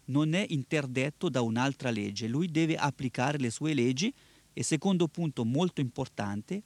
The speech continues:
deve scolarizzare i bambini che abitano sul suo territorio e non deve dare i dati privati del bambino a un altro dipartimento.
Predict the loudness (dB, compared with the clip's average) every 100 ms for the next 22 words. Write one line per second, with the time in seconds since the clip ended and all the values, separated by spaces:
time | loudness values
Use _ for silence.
0 | _ -14 0 2 2 -2 0 0 0 0
1 | 0 0 0 0 2 0 0 0 0 0
2 | -2 -2 -2 -4 -4 -4 -2 -4 -2 -2
3 | -2 -6 -8 0 2 4 4 2 2 0
4 | 0 0 0 0 -2 -4 -4 -2 -2 -2
5 | -6 -12 -10 -2 0 2 2 0 -2 -4
6 | -2 0 0 0 0 0 0 0 2 2
7 | 0 -2 -6 -4 -6 -8 -4 -4 -4 -6
8 | -10